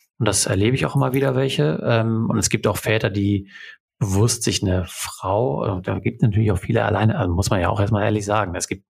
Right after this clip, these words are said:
mehr alleinerziehende Mütter. Und deswegen gibt's natürlich auch sehr viel mehr Bonusväter, also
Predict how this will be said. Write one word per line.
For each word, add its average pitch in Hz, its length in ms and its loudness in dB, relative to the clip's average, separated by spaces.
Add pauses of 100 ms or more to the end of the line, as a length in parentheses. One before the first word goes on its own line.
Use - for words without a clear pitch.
mehr 110 380 0
alleinerziehende 101 840 0 (260)
Mütter. 135 540 -2 (640)
Und 101 120 0
deswegen 113 300 0
gibt's - 180 -2
natürlich 113 340 -4
auch 104 120 -2
sehr 110 360 0
viel 107 340 -2
mehr 104 220 0
Bonusväter, 113 1040 0
also 98 340 -2